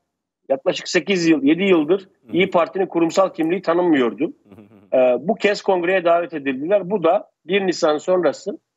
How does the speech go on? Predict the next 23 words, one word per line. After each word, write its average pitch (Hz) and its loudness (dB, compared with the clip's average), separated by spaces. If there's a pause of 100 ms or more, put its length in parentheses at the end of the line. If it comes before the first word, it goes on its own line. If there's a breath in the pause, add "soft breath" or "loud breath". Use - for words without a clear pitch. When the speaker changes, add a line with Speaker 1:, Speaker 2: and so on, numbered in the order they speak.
(520)
Speaker 1:
İYİ 208 0
Parti'den 185 0 (140)
beklenti 180 -2
ve 180 -4
temennileri 180 0
de 185 4
ortaya 175 0
koyan 185 0
bir 196 -6 (340)
davet 170 0
diye 185 -4
düşünüyorum. 143 -6 (220)
Speaker 2:
Peki, 139 -2
e, 127 2
a-, - 2 (180)
bir 202 -6
kısa 233 2
yanıt 196 4
alayım. 131 2 (160)
E, 123 0
Azmi 151 4
Kara 175 2
Mahmutoğlu 175 0